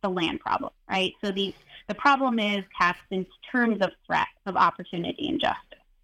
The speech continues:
right? They solidify a common ideology, right? They help bring, these narratives help bring t-, people together on a common set of beliefs and ideas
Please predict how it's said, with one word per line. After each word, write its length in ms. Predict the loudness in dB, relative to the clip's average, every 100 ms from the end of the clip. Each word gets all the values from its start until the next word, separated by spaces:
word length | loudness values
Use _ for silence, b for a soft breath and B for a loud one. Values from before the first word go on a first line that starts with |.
| -10
right? 160 | -10 -10 B B B _ _ _
They 600 | -2 0 0 0 -2 -4 -4
solidify 640 | -2 2 0 0 2 2
a 40 | 0
common 400 | -2 2 2 2
ideology, 800 | 0 0 2 2 2 -4 -10 -6
right? 160 | -6 -2
They 120 | -4 -4
help 460 | 0 0 0 -4
bring, 360 | -2 0 0 -2
these 160 | -2 0
narratives 360 | 2 2 -2
help 400 | -6 0 0 0
bring 300 | -2 0 0
t-, 220 | -2 -10 -8
people 240 | -6 -4 -4
together 500 | -2 0 0 0 0
on 180 | 0 -2
a 40 |
common 340 | -2 -2 -2 -2
set 120 | -2
of 120 | -2 -8
beliefs 600 | -6 -4 -4 -4 -6 -6
and 140 | -2 0
ideas 500 | -2 -2 0 0